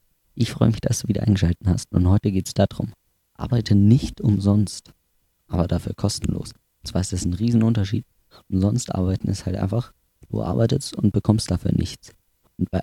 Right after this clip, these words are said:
wenn du kostenlos arbeitest, bekommst du dafür schon was, zwar kein Geld, aber irgendwas anderes. Und zwar kann's entweder sein,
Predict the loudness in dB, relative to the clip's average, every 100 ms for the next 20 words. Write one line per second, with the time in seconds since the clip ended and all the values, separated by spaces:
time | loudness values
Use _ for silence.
0 | -2 0 0 -2 -6 -6 -2 2 4 4
1 | 2 0 0 0 -4 -8 -20 _ -8 4
2 | 4 4 0 0 2 2 4 4 2 0
3 | -12 -6 -2 2 4 4 4 0 -2 _
4 | _ _ 0 2 6 4 4 2 0 2
5 | 0 0 -2 -2 0 0 2 2 4 4
6 | 6 4